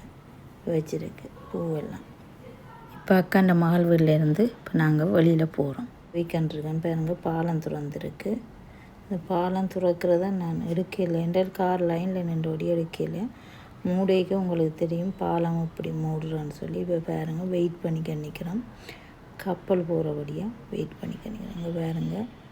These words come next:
கப்பல் வந்து கண்டிருக்கு. இந்த கப்பல் வந்து, அஹ், தாண்டினது பிறகு பாலம் மூடப்படும். பாலம் மூடினது பிறகு வாகனங்கள் போகும். வித்தியாசமா இருக்கு. இந்த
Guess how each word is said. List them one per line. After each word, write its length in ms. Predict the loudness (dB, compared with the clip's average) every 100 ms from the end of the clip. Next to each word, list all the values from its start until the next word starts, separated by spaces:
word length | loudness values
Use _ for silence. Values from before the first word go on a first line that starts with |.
| -20 -20
கப்பல் 400 | -10 -6 0 2
வந்து 300 | 2 2 2
கண்டிருக்கு. 480 | 2 0 -2 -4 -2
இந்த 120 | 0 0
கப்பல் 480 | 0 -2 2 2 2
வந்து, 360 | -2 -4 -4 -6 -8 -20 -20 -20 -20 -20 -20 -20 -20 -10 -4
அஹ், 200 | -4 -4 -2
தாண்டினது 580 | -2 0 0 2 0 2
பிறகு 200 | 2 2 2
பாலம் 440 | 0 2 0 2 2
மூடப்படும். 640 | 2 2 0 -4 0 -2 -2 -12 -20 -20 -20 -4
பாலம் 400 | 2 4 4 2
மூடினது 380 | 0 0 0 -2 -4
பிறகு 360 | -2 -2 0 0
வாகனங்கள் 640 | 2 0 -2 -2 -4 -4
போகும். 260 | -8 -8 -16 -20 -20 -20 -20 -20 -14 -2
வித்தியாசமா 560 | -2 4 4 4 2
இருக்கு. 260 | 2 2 4
இந்த 140 | 6